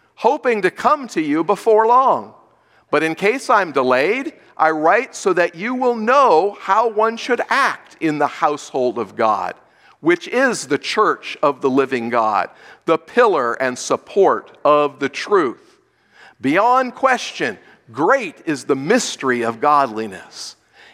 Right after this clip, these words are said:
He who was revealed in the flesh was vindicated in the spirit, seen by angels, proclaimed among the nations, believed on in the world,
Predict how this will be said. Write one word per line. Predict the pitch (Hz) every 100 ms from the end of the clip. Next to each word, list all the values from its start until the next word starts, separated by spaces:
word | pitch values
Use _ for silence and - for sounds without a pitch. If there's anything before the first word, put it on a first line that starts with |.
| _
He | 220 240 208 147
who | 170 143
was | 135 -
revealed | 135 120 160 175 127 117
in | 113
the | 117
flesh | - 139 113 90 - - - _ _ _ _
was | 139 151 113
vindicated | 139 226 202 160 151 131 117 113
in | 135 123
the |
spirit, | - - 156 131 113 95 - _ _ _ _ -
seen | - - 247 233 180
by | 139 131
angels, | 131 175 165 123 120 - - - - _ _
proclaimed | - 165 - 254 240 226 180 143
among | 143 143 135
the | 135
nations, | 143 156 151 - 98 - - - - - -
believed | 151 165 240 262 196 135
on | 131 120
in | 123 127
the | 123
world, | 143 147 123 104 92